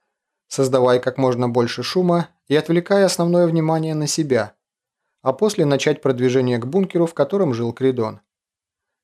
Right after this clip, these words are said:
Третья группа, в состав которой входил и я, должна была прямиком и, по возможности, скрытно отправиться к месту проживания Кридона.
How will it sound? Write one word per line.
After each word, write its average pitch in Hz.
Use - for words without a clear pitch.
Третья 196
группа, 180
в 170
состав 165
которой 156
входил 147
и 143
я, 139
должна 151
была 196
прямиком 196
и, 131
по 131
возможности, 135
скрытно 180
отправиться 196
к -
месту 143
проживания 123
Кридона. 123